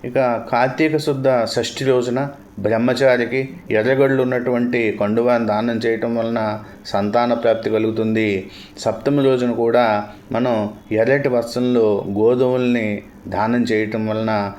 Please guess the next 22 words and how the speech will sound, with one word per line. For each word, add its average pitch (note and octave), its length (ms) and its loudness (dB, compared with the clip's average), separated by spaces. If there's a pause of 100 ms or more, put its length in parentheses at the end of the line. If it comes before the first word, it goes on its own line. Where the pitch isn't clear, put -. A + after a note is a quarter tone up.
(240)
మంచి G#2+ 260 -2
ఆరోగ్యము, G#2 920 0 (140)
ఆయుర్వృద్ధి G#2+ 600 0
కూడా G2+ 420 0 (280)
కలుగుతుంది. F2+ 540 -4 (400)
ఇంకా D3 160 -2
కార్తీక C#3+ 520 0
శుద్ధ D3+ 260 -2
అష్టమి C#3 500 -2
రోజున B2+ 680 2
మనం A#2+ 460 0 (100)
గోపూజ B2 560 0
చేస్తాము. A#2+ 540 -2 (300)
గోపూజ B2 440 2
మంచి A#2 300 -2
ఫలితాలను A#2 440 0
ఇస్తుంది. A2+ 680 0 (240)
దీన్ని A#2+ 400 0
గోపాష్టమి C3 680 0
అని A#2 140 -2
కూడా A2+ 260 0
అంటారు. G2+ 420 -6